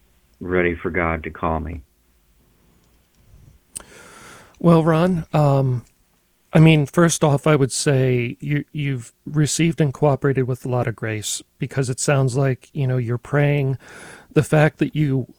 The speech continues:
Speaker 2: want that closeness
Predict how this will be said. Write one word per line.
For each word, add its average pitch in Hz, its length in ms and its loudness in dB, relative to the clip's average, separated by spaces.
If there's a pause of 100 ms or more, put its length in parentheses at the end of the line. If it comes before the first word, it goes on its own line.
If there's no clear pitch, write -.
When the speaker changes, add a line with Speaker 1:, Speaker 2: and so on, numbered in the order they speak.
(140)
Speaker 2:
want 151 460 2 (520)
that 131 420 -2 (220)
closeness 131 760 -2